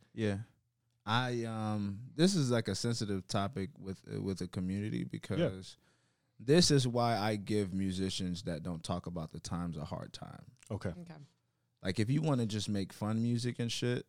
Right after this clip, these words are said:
Speaker 1: that's great, but, um, you end up hindering us too, because
Speaker 3: Yep.
Speaker 1: you get our message screwed up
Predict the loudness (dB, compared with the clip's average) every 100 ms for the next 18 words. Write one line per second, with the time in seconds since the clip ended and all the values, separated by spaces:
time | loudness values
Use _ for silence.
0 | -6 -4 -4 -4 0 0 -2 -6 _ -6
1 | -2 0 0 -2 -2 -6 -8 _ _ -4
2 | -2 0 0 0 -2 -4 -2 0 0 -2
3 | -4 -6 -4 -2 -2 -2 -6 -2 -2 0
4 | -2 -8 -20 -20 _ -4 0 2 2 0
5 | -2 -2 -4 -6 -6 -4 -2 -4 -6